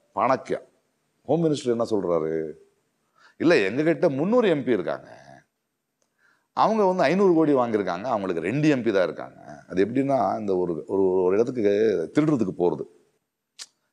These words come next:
இவங்க பத்து பேரு, இவங்களுக்கு தெரியாம இன்னும் ரெண்டு பேர் வருவாங்க, வேற கட்சிக்காரங்க, ரெண்டு பேரும் மாட்டிப்பாங்க. அப்போ, "என்னய்யா உனக்கு?" "இல்ல சார், நாங்க பத்து பேரு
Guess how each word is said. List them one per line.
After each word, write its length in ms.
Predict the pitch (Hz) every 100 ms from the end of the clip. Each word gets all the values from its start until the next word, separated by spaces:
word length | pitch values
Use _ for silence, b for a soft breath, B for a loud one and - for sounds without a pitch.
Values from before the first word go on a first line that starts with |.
| -
இவங்க 220 | 135 131
பத்து 260 | 131 -
பேரு, 560 | 120 101 73 135 185 _ _ _ - -
இவங்களுக்கு 320 | 180 190 170
தெரியாம 280 | 170 190 175
இன்னும் 180 | 180 180
ரெண்டு 240 | 160 147
பேர் 140 | 139
வருவாங்க, 400 | 123 104 87 80 - _ _
வேற 200 | 127 139
கட்சிக்காரங்க, 540 | 113 90 87 78 78 - _ _ _ _ _ _ _ _ _ _ _
ரெண்டு 220 | - 175 139
பேரும் 200 | 156 131
மாட்டிப்பாங்க. 440 | 101 - 80 - _ _ _ _ _ _
அப்போ, 360 | 151 165 143
"என்னய்யா 380 | 127 170 170 160
உனக்கு?" 400 | 147 127 107 110
"இல்ல 180 | 104 95
சார், 200 | 98 92
நாங்க 240 | 85 87
பத்து 340 | - 101 - 156
பேரு 640 | 139 139 110 71 98 -